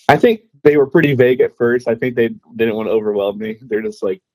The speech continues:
"Hey, join this league." And then, like, later on, they're at this temporary house because they were, like, moving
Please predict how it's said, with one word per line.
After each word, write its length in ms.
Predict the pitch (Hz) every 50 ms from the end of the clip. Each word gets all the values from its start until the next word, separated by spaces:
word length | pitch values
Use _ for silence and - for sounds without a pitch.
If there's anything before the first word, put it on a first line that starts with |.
| _
"Hey, 220 | 202 226 254 220 180
join 180 | 143 160 156
this 180 | 151 151 147 -
league." 260 | 147 147 143 127 110 107
And 100 | 107 107
then, 180 | 107 110 104
like, 240 | 104 98 95 - _ _ _ _ _ _ _ _ _ _ _ _
later 380 | 113 113 117 113 110 107 104 101
on, 680 | 107 107 104 104 101 95 92 92 92 95 95 95 104 120 _ _ _ _ _ _ _ _ _ _ _ _ _ _ _ _ _ _ _
they're 200 | - 113 120 127
at 180 | 131 - - -
this 240 | - 107 - - _ _ _ -
temporary 540 | 131 127 120 - 117 113 104 98 98 92 - -
house 380 | 123 120 110 98 92 92 -
because 360 | _ - 92 - - 95 92
they 120 | 92 104 107
were, 120 | - -
like, 240 | - 92 92 95 -
moving 560 | 104 101 98 98 98 95 92 92 87 - 76